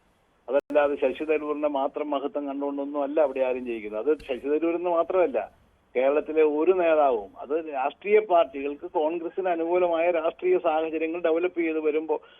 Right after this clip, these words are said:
ആ സ്ഥാനാർത്ഥികളായി നിൽക്കുന്നവർക്ക് അതിന്റെ ഗുണങ്ങൾ കിട്ടും. അങ്ങനെയൊക്കെയാണ് കേരളത്തിലെ ലോക്സഭയിൽ കോൺഗ്രസ് അത്രയും സീറ്റുകളിലേക്ക് ജയിക്കുന്നത്.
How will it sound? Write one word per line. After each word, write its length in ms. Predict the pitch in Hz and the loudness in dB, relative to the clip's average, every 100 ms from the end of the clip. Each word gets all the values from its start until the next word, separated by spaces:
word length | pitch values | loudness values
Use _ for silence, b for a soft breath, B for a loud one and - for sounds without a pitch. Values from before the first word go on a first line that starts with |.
| B - | B -4
ആ 80 | 160 | 0
സ്ഥാനാർത്ഥികളായി 760 | 170 165 175 175 175 170 165 170 | 2 4 4 4 2 4 2 0
നിൽക്കുന്നവർക്ക് 640 | 151 143 160 151 147 - | -4 -4 -4 -2 -4 -4
അതിന്റെ 540 | 196 - - 180 196 202 | -4 -6 -6 -6 0 2
ഗുണങ്ങൾ 360 | 185 185 190 | 2 2 2
കിട്ടും. 300 | 170 - 117 - | 0 -2 -10 -12
അങ്ങനെയൊക്കെയാണ് 520 | 135 160 170 170 170 180 | -6 -4 0 0 2 2
കേരളത്തിലെ 400 | 170 175 170 175 | 0 0 0 0
ലോക്സഭയിൽ 560 | 165 160 165 165 170 | 0 0 -2 -4 -4
കോൺഗ്രസ് 420 | 180 165 170 165 160 | -2 -4 -2 -6 -6
അത്രയും 280 | 147 160 | -6 -8
സീറ്റുകളിലേക്ക് 640 | 151 165 165 160 156 147 151 | -6 -6 -4 -2 -2 -2 -6
ജയിക്കുന്നത്. 480 | 143 127 127 110 | -6 -6 -8 -8